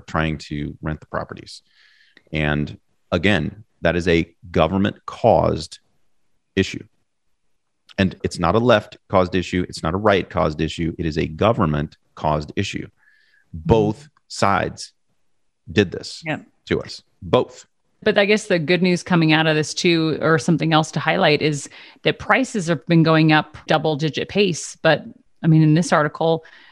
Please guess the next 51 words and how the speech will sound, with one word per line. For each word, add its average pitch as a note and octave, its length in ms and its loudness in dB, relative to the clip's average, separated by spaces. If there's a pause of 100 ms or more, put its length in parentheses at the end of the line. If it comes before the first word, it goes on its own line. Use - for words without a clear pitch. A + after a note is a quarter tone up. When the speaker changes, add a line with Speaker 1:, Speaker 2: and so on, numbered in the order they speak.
(140)
Speaker 2:
rents E3+ 340 0
are D3 280 0 (260)
right E3 180 2
alongside D#3 480 0
of D#3+ 80 -4
'em, C3+ 160 -2
right? D3 260 -2
Going D#3+ 280 4
up F3 280 -2 (180)
along D#3+ 360 4
with D3+ 280 -2
housing F#3 460 -2
prices, - 520 -10
which - 280 -4 (440)
a F3 80 4
lot E3+ 180 6
of F#3 180 -4 (180)
clients, E3 420 2
when D#3+ 120 2
they D3+ 180 4
first D#3+ 300 -2
come F#3+ 200 4
to A3 100 2
us, D3+ 260 2
are D3+ 280 0
saying, D#3+ 340 4
"Well, D3 120 4
I D#3 120 4
don't A#3 140 8
know. G#3+ 280 8
I E3+ 100 6
don't F#3+ 120 2
know F3+ 380 4
if, E3+ 140 -8
if E3+ 140 0
I E3 60 4
should D#3 220 -4
just - 200 -8
wait." F#3 460 0 (160)
But D#3 260 2 (320)
as - 60 -6
long G#3 200 6
as F4+ 100 2
the E4+ 80 2
rents F#3+ 340 2
keep - 260 -4
pace C#4 380 -2
with F3 160 -2
that E3+ 300 0
property - 320 -2
value D3+ 560 0